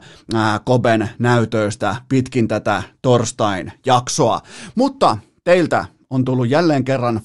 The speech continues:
fantastisia kysymyksiä inboxiin, ja on tullut muualtakin kuin Torniosta. Tai ne ei ollut tavallaan kysymyksiä sieltä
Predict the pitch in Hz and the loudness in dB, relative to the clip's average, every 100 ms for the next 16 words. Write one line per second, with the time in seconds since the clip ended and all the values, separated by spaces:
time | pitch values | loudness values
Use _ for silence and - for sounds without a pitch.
0 | - 196 202 165 156 - 147 123 131 127 | -2 0 0 2 0 0 -4 0 -2 0
1 | 147 143 123 - 131 113 - 160 135 127 | 0 2 0 0 -4 -2 2 2 2 0
2 | - 127 120 - - 175 165 233 226 220 | 0 0 0 -4 -12 -2 0 0 0 -2
3 | 202 202 185 151 147 135 139 135 131 147 | 0 2 2 2 0 0 2 0 2 2
4 | 123 117 98 95 107 104 - 170 233 254 | 2 0 -2 -4 -6 -4 -2 0 0 -2
5 | 208 208 196 175 156 190 180 151 139 131 | -2 0 0 2 0 0 2 2 2 0
6 | 127 131 131 131 117 | -2 2 2 2 0